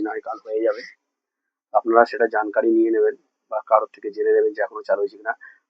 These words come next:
আজকের ডেটে আজকে দেখলাম এখনো চালু হয়নি। তো দেখুন, আমি সোজা চলে এলাম, এই যে ব্রিজটা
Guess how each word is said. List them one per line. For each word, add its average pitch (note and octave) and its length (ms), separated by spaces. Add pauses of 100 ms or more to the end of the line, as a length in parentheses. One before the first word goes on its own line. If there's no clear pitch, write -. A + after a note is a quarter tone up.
আজকের - 360
ডেটে A#2+ 200 (120)
আজকে - 240 (500)
দেখলাম A2 320
এখনো G#2+ 180 (100)
চালু G2+ 160 (120)
হয়নি। G2+ 260 (1120)
তো - 100
দেখুন, A#2 220
আমি A2+ 80 (100)
সোজা A2 200 (100)
চলে A2+ 200
এলাম, A2+ 160 (440)
এই C#3 220
যে C3+ 140
ব্রিজটা A2+ 360